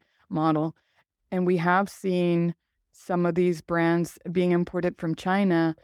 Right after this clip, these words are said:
taking off in Target and Walmart,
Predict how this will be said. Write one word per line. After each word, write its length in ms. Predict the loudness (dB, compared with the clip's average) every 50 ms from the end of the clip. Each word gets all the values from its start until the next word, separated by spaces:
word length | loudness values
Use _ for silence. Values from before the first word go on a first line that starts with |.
| _ _ _ -6
taking 360 | -4 -4 -4 -2 -2 -2 0
off 420 | 2 2 2 2 0 0 -4 -10 _ _ -6
in 200 | -4 -2 -2 -2
Target 640 | -2 -2 -2 0 0 2 2 2 2 2 0 -2 -2 -4
and 160 | -4 -4 -2
Walmart, 720 | 0 0 0 2 2 2 2 2 2 2 0 -2 -4 _